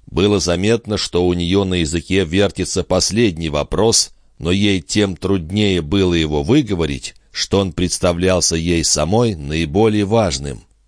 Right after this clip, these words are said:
Тогда она избрала другой способ для того, чтобы разузнать то, что ее волновало. "Ах да, я и забыла", сдавленным голосом прошептала она.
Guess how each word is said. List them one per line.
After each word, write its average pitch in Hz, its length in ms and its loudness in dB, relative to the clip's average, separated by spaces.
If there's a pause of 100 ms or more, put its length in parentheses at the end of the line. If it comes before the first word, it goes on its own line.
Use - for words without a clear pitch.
(180)
Тогда 76 400 2
она 123 240 0
избрала 110 480 2
другой 113 420 2
способ 85 500 -2
для 78 200 0
того, 98 360 2
чтобы 80 360 -2
разузнать 78 720 -2
то, 107 280 0 (100)
что - 340 -4
ее 85 240 2
волновало. 78 720 -2 (720)
"Ах 185 340 0
да, 170 420 2
я 160 260 2
и 160 100 4
забыла", 151 840 0 (280)
сдавленным 90 720 0
голосом 90 540 0
прошептала 82 720 -2
она. 76 320 -4